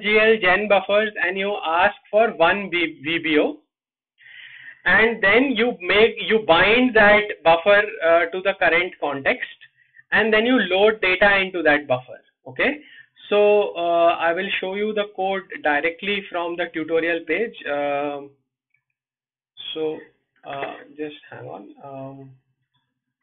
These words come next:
yeah. So if you, if you see here,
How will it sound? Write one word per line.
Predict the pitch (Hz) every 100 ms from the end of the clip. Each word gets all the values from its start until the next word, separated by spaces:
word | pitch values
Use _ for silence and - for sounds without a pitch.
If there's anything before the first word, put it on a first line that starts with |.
| _ _ _ _ _ _ _ _ _ _ _ _ _ - - - _ _ _ _ _
yeah. | 175 143 - _
So | 220
if | 208 202 -
you, | 247 240 185
if | 185
you | 214 208
see | 247 247
here, | 202 220 330